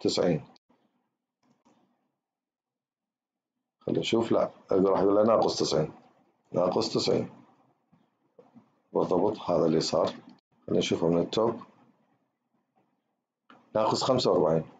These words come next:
لأن هي التسعين المسافة كلية، أربعين، خمسة وأربعين،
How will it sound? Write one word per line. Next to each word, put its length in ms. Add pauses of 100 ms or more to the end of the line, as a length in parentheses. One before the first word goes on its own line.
(680)
لأن 160
هي 100
التسعين 380
المسافة 400
كلية، 400 (420)
أربعين، 300
خمسة 320
وأربعين، 260